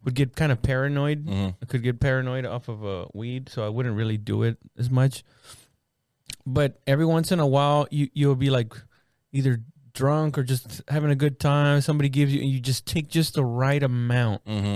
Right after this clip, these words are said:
Speaker 2: mm-hmm.
Speaker 1: And then you're just like, you're just, like, coasting so fucking nice
Speaker 2: Ah, fuck,
Speaker 1: that
Speaker 2: I
Speaker 1: you
Speaker 2: love
Speaker 1: go,
Speaker 2: it.
Speaker 1: like,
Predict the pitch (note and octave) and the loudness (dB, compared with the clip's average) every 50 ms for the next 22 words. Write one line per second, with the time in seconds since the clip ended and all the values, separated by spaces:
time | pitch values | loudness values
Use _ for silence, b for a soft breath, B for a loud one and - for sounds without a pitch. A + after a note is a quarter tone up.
0 | F#2+ F2 F#2 G2 F#2+ F2 F2+ F2+ G2 C3 C#3+ D3 D3 D3 C#3+ C#3+ C3 C3 C3+ C3 | -2 -4 -6 -10 -10 -10 -6 -2 0 0 2 2 2 2 2 2 0 0 -2 -2
1 | C3 C#3 B2+ A#2+ A2+ - _ _ _ _ - - - D#3+ D#3 E3 D#3 - C#3 B2 | -2 0 0 0 -2 -2 _ _ _ _ -16 -14 -14 -12 -12 -12 -8 -2 -2 -2
2 | A#2 B2 B2+ A#2+ C3 A#2 G#2+ _ _ - - - C3+ C3 C3 B2+ - D3 B2 A2+ | 0 0 -2 -2 -2 -4 -4 _ _ -14 -6 -2 0 0 0 -2 -4 -8 -8 -6
3 | - - - - A2+ A#2+ A#2 A#2 - B2 A#2+ A#2 A#2+ A2 G#2+ G#2+ A2 A2+ A2+ A#2+ | -6 -8 -8 -8 -8 -8 -8 -6 -4 -6 -4 -4 -4 -4 -2 -2 -2 0 0 0
4 | B2+ B2 - - - A2 A2 G#2 F#2+ - - - G2+ G2 C3 C3 C3+ C3+ C3 C#3+ | 0 -2 -4 -6 -8 -6 -6 -8 -8 -10 -8 -4 -2 0 2 2 2 2 2 2
5 | C#3+ C3+ B2+ B2 A#2 | 2 2 2 0 -2